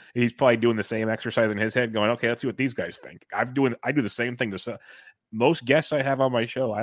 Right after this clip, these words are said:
like, most of the questions involve something I'm curious <laughs> about. So, um, I get what he's doing. And, um, Singer's the guy for me, but I could see the Kowar appeal.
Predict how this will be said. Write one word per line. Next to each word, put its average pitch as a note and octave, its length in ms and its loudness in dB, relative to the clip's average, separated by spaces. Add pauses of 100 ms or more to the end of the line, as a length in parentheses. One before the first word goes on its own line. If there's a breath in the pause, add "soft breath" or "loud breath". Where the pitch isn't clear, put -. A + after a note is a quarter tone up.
(120)
like, G2+ 200 -12
most A2+ 320 0
of A#2+ 80 -6
the A#2+ 60 -2
questions A2+ 420 2
involve G2+ 300 2
something G2+ 300 -2
I'm A2+ 220 0
curious G2+ 360 -6
<laughs> - 0 -
about. - 460 -6
So, - 440 -6 (440 loud breath)
um, G2 540 0 (100)
I A2 120 0
get A2+ 240 2
what G#2 100 -4
he's F#2 140 -8
doing. E2 340 -10 (220)
And, G2+ 420 -6
um, F2+ 400 -8 (840)
Singer's A#2 400 -4
the G2 60 -8
guy G#2 180 2
for C3+ 120 -12
me, C3+ 160 -4
but A2+ 140 -2
I G2 40 -2
could F#2+ 160 -10
see B2 360 -6
the A#2 80 -6
Kowar G#2+ 580 -8
appeal. - 800 -16